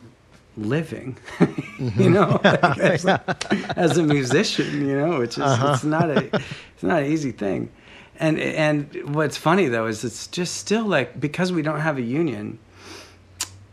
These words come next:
Speaker 1: the bottom is still always falling out of, of the prices, you know?
Speaker 2: Yeah.
Speaker 1: The only thing that helps a little is because I think, and this, I think I'm right here, is that because Netflix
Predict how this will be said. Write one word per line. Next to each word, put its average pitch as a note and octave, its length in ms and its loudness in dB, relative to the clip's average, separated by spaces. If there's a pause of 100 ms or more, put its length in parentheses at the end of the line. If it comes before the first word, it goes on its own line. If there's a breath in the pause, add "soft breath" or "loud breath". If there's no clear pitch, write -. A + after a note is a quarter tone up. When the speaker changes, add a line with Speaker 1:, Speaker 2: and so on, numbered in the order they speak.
(240)
Speaker 1:
the C#3 100 -2
bottom C3+ 460 0
is A#2 100 -4
still G#3 320 -2
always D#3 380 0
falling C3+ 420 -2
out D3 360 -6
of, A2+ 320 -12
of A2+ 280 -8 (480)
the A2+ 100 -8
prices, - 640 -10 (420)
you B2 80 -14
know? A#2+ 120 -16 (440 loud breath)
Speaker 2:
Yeah. G2+ 280 -4 (120)
Speaker 1:
The C3 260 -4
only G3 240 0
thing G3 240 0
that E3 140 -2
helps E3+ 340 -2
a D3 60 0
little C#3 340 2
is A2+ 180 -6
because C#3+ 720 -2 (800 loud breath)
I B2 120 -8
think, F3+ 360 0 (280)
and C3+ 240 -2
this, D3 220 -2 (460)
I B2 80 -8
think F3 240 -2
I'm B2+ 140 -2
right G#2+ 200 -6
here, A2 180 -4
is G2 120 -6
that A2 320 -6
because C#3 400 -2
Netflix D3 800 -4